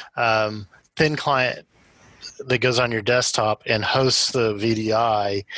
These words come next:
So over, you know, eleven thousand employees,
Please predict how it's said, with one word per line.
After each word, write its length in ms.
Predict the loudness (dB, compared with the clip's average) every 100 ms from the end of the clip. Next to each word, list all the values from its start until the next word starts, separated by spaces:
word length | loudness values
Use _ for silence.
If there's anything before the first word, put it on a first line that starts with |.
| -6 -6
So 520 | -6 0 2 2 -2 -4
over, 580 | -2 0 0 0 0 -2 -8 -10 -10 -4
you 120 | 0
know, 200 | 2 2
eleven 340 | 4 2 0
thousand 400 | 0 2 0 -2
employees, 840 | -6 -2 0 2 2 2 0 0